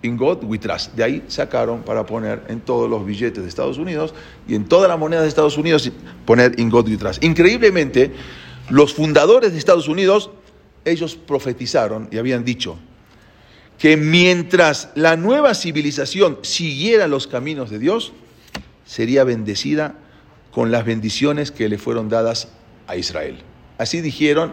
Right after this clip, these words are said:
así cuando, cuando hicieron la Constitución de Estados Unidos pusieron. Los fundadores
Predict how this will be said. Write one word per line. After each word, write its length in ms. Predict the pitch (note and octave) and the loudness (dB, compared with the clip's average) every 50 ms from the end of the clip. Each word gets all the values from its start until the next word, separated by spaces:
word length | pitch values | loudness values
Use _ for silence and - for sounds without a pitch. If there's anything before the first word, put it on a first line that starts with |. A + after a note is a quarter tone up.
| - - | -10 -10
así 300 | G#2 A#2 - D3+ D#3+ F3 | -10 -6 -4 -6 -6 0
cuando, 380 | - C#3 B2+ A#2+ A#2 A#2 - - - - - - - - - - | 0 0 0 2 0 0 0 -2 -10 -18 -20 -20 -20 -20 -20 -6
cuando 380 | - A2+ G#2+ G#2+ G#2+ G#2+ G#2+ G#2+ - - - | -2 -2 0 4 4 4 2 2 -2 -12 -12
hicieron 380 | - G#2 - D3+ F3 F3+ E3 D3 | -10 -4 0 2 2 2 2 2
la 180 | C#3 B2+ A#2 - | 2 2 2 0
Constitución 640 | - A2+ G2 - - B2 - C#3 D3 - E3 F#3+ F#3 | -4 -8 -8 -8 -10 -8 -8 -8 -6 2 2 2 2
de 60 | - | 2
Estados 260 | C3 - D3 C#3 - | 0 0 0 0 0
Unidos 220 | B2+ C3+ D#3 D#3 - | -2 -4 -4 -6 -4
pusieron. 540 | - A#2+ A2+ - C#3+ C3 G2+ E2+ E2 D#2+ - - - - - - - - - - - - - - - - - - - - - - | -4 -4 2 4 4 4 4 2 -6 -12 -16 -18 -20 -20 -20 -20 -20 -20 -20 -20 -20 -20 -20 -20 -20 -20 -20 -20 -20 -20 -12 2
Los 180 | - C#3+ C#3+ C#3 | 4 4 4 4
fundadores 840 | D3+ D#3+ D#3 D#3+ D#3+ E3 G3+ A#3+ B3 A3 G3 F3+ D#3 C#3 - - | 0 2 4 4 6 6 6 6 4 4 2 -4 -6 -6 -10 -10